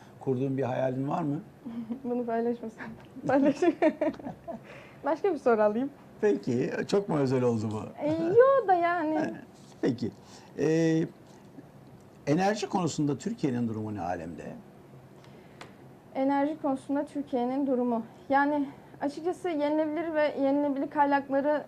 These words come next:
Speaker 2: yani üretimini arttırmaya çalışıyoruz tabii ki.
Speaker 1: Hı.
Speaker 2: Bizim sektörümüzde genelde işte bu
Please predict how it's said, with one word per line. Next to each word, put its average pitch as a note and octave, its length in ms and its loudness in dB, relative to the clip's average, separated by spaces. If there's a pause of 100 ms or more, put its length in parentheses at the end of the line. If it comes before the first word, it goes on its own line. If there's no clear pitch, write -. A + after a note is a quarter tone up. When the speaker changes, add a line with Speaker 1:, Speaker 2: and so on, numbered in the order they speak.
Speaker 2:
yani A#3+ 240 0
üretimini C4+ 500 2
arttırmaya C4+ 640 0 (140)
çalışıyoruz C4+ 540 0
tabii G#3 220 -6
ki. B3 140 -8
Speaker 1:
Hı. A3+ 60 -4
Speaker 2:
Bizim C#4+ 180 -2
sektörümüzde D4 680 -2
genelde C#4+ 440 0
işte C#4+ 320 -4
bu C#4+ 160 0